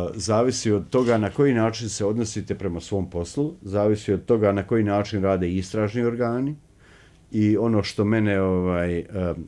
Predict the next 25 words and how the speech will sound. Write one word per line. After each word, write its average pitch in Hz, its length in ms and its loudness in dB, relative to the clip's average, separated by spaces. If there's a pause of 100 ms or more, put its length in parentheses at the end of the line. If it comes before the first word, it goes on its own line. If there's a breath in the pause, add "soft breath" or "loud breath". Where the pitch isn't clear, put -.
(140)
kako 92 240 -4
bih 95 60 0
rekao, 92 240 -2
raduje 101 320 2
i 82 40 2
ohrabruje, 104 680 0 (380 loud breath)
jeste 104 460 0
jedna, 98 520 2
e, 113 80 -10 (220)
naglašena 104 760 0
aktivnost 98 580 -2
Ministarstva 90 540 -4
unutrašnjih 87 440 -6
poslova 120 640 -2 (460 soft breath)
u 92 840 0
Republici 90 460 -4
Srpskoj 110 640 0 (380 loud breath)
i 120 120 -2
ja 151 160 4
vjerujem 143 520 2
da 120 420 0 (380)
imamo 131 340 2
dovoljno 151 480 4
energije 107 640 0 (640 soft breath)
da 98 540 0